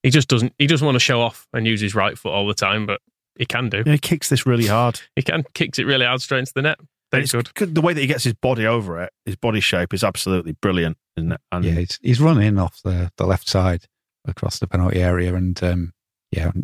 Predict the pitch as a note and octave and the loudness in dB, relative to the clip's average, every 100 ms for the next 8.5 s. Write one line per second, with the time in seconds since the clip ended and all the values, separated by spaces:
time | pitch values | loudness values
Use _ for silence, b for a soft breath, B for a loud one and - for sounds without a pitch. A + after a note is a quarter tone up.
0 | - - A2+ G#2 G#2+ A2 A2 G2+ F2 - | -8 -6 -2 2 4 6 4 4 0 0
1 | F#2+ - G2 - F2+ - F2 F#2 F2+ F2 | 0 0 -2 -2 -6 -6 -8 -6 0 0
2 | - - F2+ G2 F#2 F2 - _ _ - | 0 -6 -6 -2 -2 -2 -6 _ _ -6
3 | - - G2 F2+ - _ _ _ - G2 | -2 0 2 2 -2 _ _ _ -2 0
4 | F2+ - - _ _ _ F2+ E2+ D#2 _ | 0 -4 -12 _ _ _ 2 2 0 _
5 | - - C#3+ B2+ C#3 G3 - - D3 D3 | -4 0 2 2 2 2 -2 -4 2 2
6 | C3+ - _ - C3 A#2 A2 D3+ F#3 E3+ | 2 -4 _ 0 2 4 2 2 0 -4
7 | G2+ - - B2 C#3 - B2 G#2 A#2 G#2 | -4 -2 0 0 0 0 0 0 2 2
8 | G#2 G2 C3 E3 | 2 0 0 2